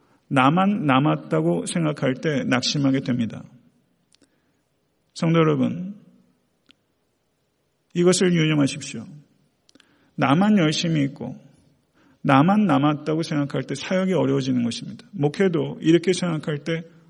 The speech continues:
어려워지는 거예요. 성도 여러분, 이 세상에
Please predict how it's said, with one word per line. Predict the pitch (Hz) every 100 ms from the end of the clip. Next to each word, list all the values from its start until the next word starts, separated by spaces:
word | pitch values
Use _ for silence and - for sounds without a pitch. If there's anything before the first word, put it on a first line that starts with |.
| _
어려워지는 | - 143 156 151 143 131 120
거예요. | 120 - - - - _ _ _ _ _ _ _ _ _ _ _ _
성도 | - 180 180
여러분, | 175 139 151 -
이 | 165
세상에 | 180 175 - 160 185 131 -